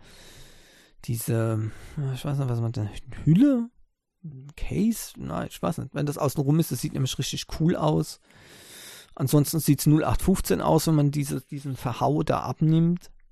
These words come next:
Ähm, diese, ähm, G T zwei Master Explorer Edition Iceland, ein sechs Komma sieben Zoll Screen,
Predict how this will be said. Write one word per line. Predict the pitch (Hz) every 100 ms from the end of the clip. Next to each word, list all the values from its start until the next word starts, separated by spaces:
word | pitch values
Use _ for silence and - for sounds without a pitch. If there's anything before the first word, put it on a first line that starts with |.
| _ - - - - _ _ _ _ - _
Ähm, | 131 135 135 135 135 117 - _ _
diese, | 151 139 143 139 135 131 127 123 120
ähm, | 131 123 123 127 139 - _ _ _
G | - -
T | 147 -
zwei | - - 131
Master | 127 117 143 -
Explorer | 107 - - 147 -
Edition | 147 147 - -
Iceland, | 117 143 - 156 160 160 -
ein | 151 139
sechs | 139 135
Komma | - 147
sieben | 135 139 135
Zoll | - 143 160
Screen, | - 170 165 165